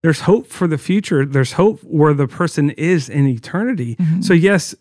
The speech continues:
Speaker 1: e-, even in the midst of a loss,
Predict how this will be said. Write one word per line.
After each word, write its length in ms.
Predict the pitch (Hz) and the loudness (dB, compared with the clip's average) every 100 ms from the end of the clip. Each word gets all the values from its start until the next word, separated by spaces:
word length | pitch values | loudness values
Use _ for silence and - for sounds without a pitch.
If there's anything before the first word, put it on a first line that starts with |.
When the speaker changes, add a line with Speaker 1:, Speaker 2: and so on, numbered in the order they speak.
| _ | _
Speaker 1:
e-, 220 | 196 196 - | 0 2 2
even 320 | 226 233 247 | 2 2 2
in 200 | 214 196 | 4 4
the 80 | 156 | 6
midst 480 | 156 175 - - 160 | 4 2 -2 -2 0
of 480 | 143 131 113 - _ - | 0 -2 -8 -20 _ -8
a 80 | |
loss, 800 | 127 123 165 240 - - - - | -4 -2 -2 -2 -6 -10 -12 -12